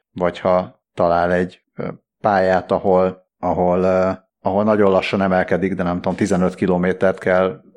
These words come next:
megtenni, és ez alatt emelkedik egy kilométert, az is jó. Szóval ezt kell összeszámolgatni, hogy, hogy kinek, kinek mi fekszik jobban, vagy ki, ö, ki mire képes, ö,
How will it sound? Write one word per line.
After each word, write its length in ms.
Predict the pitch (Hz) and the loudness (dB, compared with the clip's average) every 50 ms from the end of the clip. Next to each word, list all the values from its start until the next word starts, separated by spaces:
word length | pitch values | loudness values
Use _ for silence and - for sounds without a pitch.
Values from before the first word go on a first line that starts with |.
| - | -14
megtenni, 560 | - 117 107 101 95 - - - 95 92 92 | -4 0 0 0 0 0 -2 -2 0 0 0
és 140 | 92 90 - | -2 0 0
ez 120 | 160 156 156 | 0 2 4
alatt 280 | 156 131 117 104 - | 4 2 2 2 0
emelkedik 480 | 123 110 107 104 101 - 101 98 98 - | 0 0 2 0 0 0 -2 -4 0 -2
egy 160 | 98 92 - | -2 -2 -2
kilométert, 600 | - - 98 95 90 87 90 90 - 95 95 - | -6 -6 -4 -4 -2 -4 -4 -4 -4 -6 -4 0
az 160 | - 143 139 | 0 0 0
is 200 | 139 117 - - | 0 -2 -2 2
jó. 220 | - 104 98 95 - - _ _ _ | 2 2 2 2 0 -4 _ _ _
Szóval 240 | _ - 113 107 104 | _ 0 0 2 2
ezt 200 | 98 90 - - | 2 0 -2 -4
kell 380 | - 95 92 90 90 87 - - | 0 2 2 2 0 -2 -6 -8
összeszámolgatni, 1000 | - 92 - - 87 - - 90 92 98 104 104 104 110 107 101 - 110 104 | -8 -8 -6 -8 -6 -2 0 0 0 2 2 2 2 2 0 0 0 -4 -4
hogy, 420 | 98 90 98 101 98 95 92 101 - - _ | -4 -2 0 0 0 0 -2 -6 -12 -16 _
hogy 260 | _ _ - - 92 | _ _ -12 -12 -12
kinek, 520 | - - 104 95 92 92 - - - - _ _ _ | -4 -2 0 0 0 0 -2 -4 -14 -20 _ _ _
kinek 300 | _ - 135 120 - - | _ 0 2 2 2 2
mi 120 | - 120 101 | 0 -2 0
fekszik 400 | - 98 92 - - - 92 - | 0 0 -2 -2 -4 -8 -4 0
jobban, 500 | 127 139 156 156 147 147 135 127 120 117 | 2 2 2 2 2 2 2 4 2 2
vagy 160 | 110 104 - | 0 0 0
ki, 380 | - - 110 104 101 98 - | 0 0 0 2 2 0 0
ö, 300 | - 90 101 107 104 101 | -2 -4 -4 -2 -2 -2
ki 160 | 104 - 113 101 | -2 0 0 0
mire 220 | 95 92 98 92 | 2 0 0 -2
képes, 580 | - - 98 95 - - 98 95 - - - - | -2 -2 -2 -2 0 0 -2 0 0 -2 -2 0
ö, 240 | 101 92 95 95 | 2 2 2 2